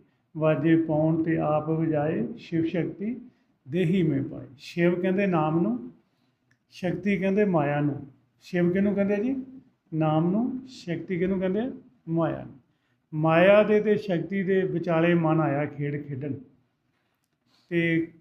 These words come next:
ਕਿਹੜੀ ਚੀਜ਼ ਖਿੱਚਦੀ ਆ? ਮਾਇਆ ਖਿੱਚਦੀ ਆ, ਉਹ ਲੈ ਜਾਊਗੀ। ਤੇ ਜੇ ਇੱਧਰ ਮਾਲਕ ਵੱਲੋਂ ਲਿਖਾ ਕੇ ਆਇਆ ਹੋਇਆ, ਹਾਂਜੀ,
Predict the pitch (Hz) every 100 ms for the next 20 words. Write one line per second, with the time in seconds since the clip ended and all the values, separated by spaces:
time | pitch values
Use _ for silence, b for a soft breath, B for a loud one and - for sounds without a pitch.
0 | _ _ 180 214 220 214 214 214 202 214
1 | 214 208 196 160 151 170 180 202 208 214
2 | 208 180 - - _ _ _ _ _ _
3 | _ _ _ - 147 190 196 185 190 180
4 | 175 - - - _ _ _ 160 139 170
5 | 170 170 165 160 151 151 - - - 156
6 | 165 190 185 175 170 156 160 160 170 180
7 | 180 185 175 170 151 143 180 175 175 170
8 | 175 165 165 - _ _ _ _ _ _
9 | _ 160 208